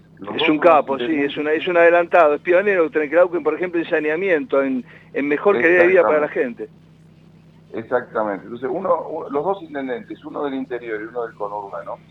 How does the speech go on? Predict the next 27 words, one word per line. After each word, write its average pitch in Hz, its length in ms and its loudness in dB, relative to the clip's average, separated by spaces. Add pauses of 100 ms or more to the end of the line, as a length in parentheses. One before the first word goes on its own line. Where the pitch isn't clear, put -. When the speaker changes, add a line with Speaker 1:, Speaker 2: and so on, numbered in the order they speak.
(460)
Speaker 1:
este, - 560 -12
y 123 60 -10
los 123 120 -8
dos 190 180 -10
con 151 160 -4
el 139 80 -8
concepto 135 600 -6
de 123 220 -10
que, 117 220 -8
eh, 107 580 -12
el 113 80 -12
intendente 120 960 -10 (420)
es 135 260 -10
el, 113 760 -10
el, 104 120 -14
la - 180 -8
puerta 190 360 -2
de 185 60 -6
entrada 131 460 -6
de 110 80 -10
la 107 120 -6
relación 107 680 -8 (240)
del 107 200 -10
Estado - 680 -4
con 127 160 -10
la 113 100 -12
gente. 82 300 -16